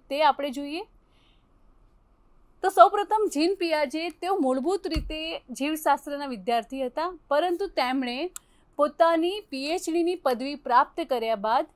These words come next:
મનોવિજ્ઞાન, જ્ઞાન મીમાંસા અને તર્કશાસ્ત્રમાં રસ લેવાનું શરૂ કર્યું અને તેમના મનોવિજ્ઞાન ક્ષેત્ર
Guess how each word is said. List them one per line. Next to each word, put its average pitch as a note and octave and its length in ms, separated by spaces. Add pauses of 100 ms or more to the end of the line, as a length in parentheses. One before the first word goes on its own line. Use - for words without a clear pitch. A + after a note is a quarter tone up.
(320)
મનોવિજ્ઞાન, E4+ 880
જ્ઞાન B3+ 420
મીમાંસા E4 640 (180)
અને D4+ 200
તર્કશાસ્ત્રમાં C#4+ 1080 (140)
રસ C4 260
લેવાનું A#3+ 340
શરૂ G#3+ 300
કર્યું - 340 (800)
અને B3 140
તેમના C4+ 280
મનોવિજ્ઞાન D#4+ 680
ક્ષેત્ર B3 440